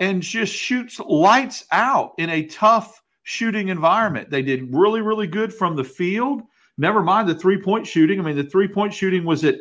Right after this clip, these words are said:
forty-seven percent. They shot fifty-six percent from the field, did everything they needed to do offensively.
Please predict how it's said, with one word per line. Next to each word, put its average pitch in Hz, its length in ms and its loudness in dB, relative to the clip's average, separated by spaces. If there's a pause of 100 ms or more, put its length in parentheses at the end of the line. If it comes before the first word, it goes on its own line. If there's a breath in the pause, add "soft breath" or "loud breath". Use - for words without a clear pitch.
(160 loud breath)
forty-seven 190 720 2
percent. 190 440 0
They 170 120 2
shot - 340 -2
fifty-six 208 600 -2
percent 196 440 -4
from 190 100 -4
the 156 120 -2
field, 208 500 2 (340 soft breath)
did 196 160 8
everything 262 480 4
they 240 100 4
needed 220 260 0
to 196 80 2
do 190 260 6
offensively. 165 1040 2